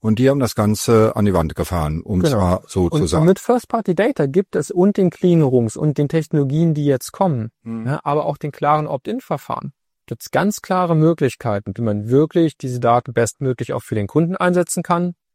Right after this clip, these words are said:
Speaker 2: damit auch seinem Geschäft was Gutes tut, weil am Ende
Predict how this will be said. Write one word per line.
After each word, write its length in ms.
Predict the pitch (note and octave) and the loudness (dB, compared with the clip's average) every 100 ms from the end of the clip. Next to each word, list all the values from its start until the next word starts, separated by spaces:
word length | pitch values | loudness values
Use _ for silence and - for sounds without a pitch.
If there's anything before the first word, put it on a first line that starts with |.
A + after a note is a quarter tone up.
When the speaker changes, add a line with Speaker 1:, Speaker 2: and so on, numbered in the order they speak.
| _ _ _ _ _ - | _ _ _ _ _ -4
Speaker 2:
damit 220 | G#2+ A2 | -4 -2
auch 180 | B2 A#2+ | 0 0
seinem 240 | - A2+ | 0 -2
Geschäft 320 | G2+ - D3 - | -4 -4 -4 -4
was 160 | D3+ | -4
Gutes 340 | - E3+ D3+ - | -4 -6 -6 -6
tut, 440 | - E3+ F3 - - | -2 -2 -2 -10 -4
weil 100 | A2+ | -4
am 100 | A2 | -2
Ende 460 | B2 F#3 G#3 C#3+ | -2 0 0 0